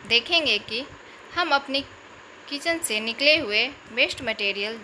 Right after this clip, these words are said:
जैसे सब्जियों के छिलके, फलों के छिलके को अपने garden में सीधे कैसे यूज़ कर सकते हैं, वो भी बिना मेहनत के और बिना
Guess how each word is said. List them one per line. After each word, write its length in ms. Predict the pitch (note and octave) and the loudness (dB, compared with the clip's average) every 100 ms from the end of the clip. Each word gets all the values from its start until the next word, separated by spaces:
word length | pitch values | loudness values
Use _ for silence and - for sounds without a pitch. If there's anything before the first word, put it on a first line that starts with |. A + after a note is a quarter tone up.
| - - - - | -14 -16 -18 -6
जैसे 340 | A3+ A3 A3+ A3 | 0 0 0 -4
सब्जियों 540 | - A#3 G#3 B3 C#4+ | -4 -6 -4 0 0
के 160 | C#4+ A3+ | -2 -6
छिलके, 500 | - A3+ G#3+ A3+ A3+ - - - - - | -6 -10 -6 -6 -6 -10 -18 -18 -16 0
फलों 220 | C#4+ D4 | 4 4
के 140 | D4 A#3+ | 2 -4
छिलके 500 | - G3 - G3 A3 - - - - - - | -6 -8 -8 -10 -10 -14 -20 -20 -20 -18 -6
को 60 | C#4 | 0
अपने 340 | C#4 C#4+ D4+ | 0 2 0
garden 400 | C4 A#3+ A3+ A#3+ | 4 4 4 -2
में 220 | A#3 A3 B3+ - - - - - | -2 -8 -8 -16 -20 -20 -18 -6
सीधे 260 | C#4+ C#4 D4+ | -2 0 0
कैसे 380 | B3+ A#3+ - D4 | 2 2 2 -2
यूज़ 280 | A#3 A3+ | -2 -4
कर 100 | - G3+ | -4 -4
सकते 400 | G#3 - - F#3 | -4 -8 -8 -8
हैं, 240 | A3 - - - - - - - - - | -8 -12 -14 -18 -18 -16 -16 -14 -14 -6
वो 180 | A#3 C#4 | 2 2
भी 180 | D4+ D#4+ | 4 0
बिना 300 | C4+ C4 C#4+ | 0 0 0
मेहनत 680 | C#4+ - A3 A3 A3+ A#3+ - | -2 -10 -4 -2 -2 -4 -4
के 120 | C4 | -4
और 260 | - C4 C#4 | -4 -6 -2
बिना 260 | C4+ C#4+ | 0 0